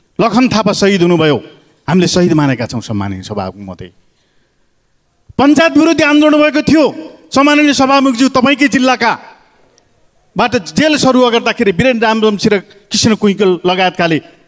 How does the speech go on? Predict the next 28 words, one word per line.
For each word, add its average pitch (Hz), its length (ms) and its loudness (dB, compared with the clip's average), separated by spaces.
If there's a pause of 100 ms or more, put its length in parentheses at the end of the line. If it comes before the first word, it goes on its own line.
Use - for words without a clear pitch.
शहादत 233 300 0
प्राप्त 185 300 -2
गर्नुभएको 139 440 0
थियो, - 280 -4 (720)
हामीले 147 260 2
सम्मान 120 400 0
गरेका 95 320 -8
छौँ। 87 180 -18 (380)
सम्माननीय 104 380 -2
सभामुख 92 320 -10
महोदय, 90 420 -10 (960)
न्यायको 302 360 2
निम्ति 302 240 2
लडिएका 285 420 2
आन्दोलन 330 420 2
थिए 339 200 2
भनेर 294 200 2
हामीले 254 220 0
सम्मान 202 340 0
गरेका 143 280 -2
थियौँ। 107 200 -10 (1300)
तर 175 80 0
आज 175 180 0
दुःखका 175 420 0
साथ 156 260 -2
भन्नुपर्छ, 123 460 -2 (1080)
ऐतिहासिक 160 440 0
जनयुद्ध, 151 540 0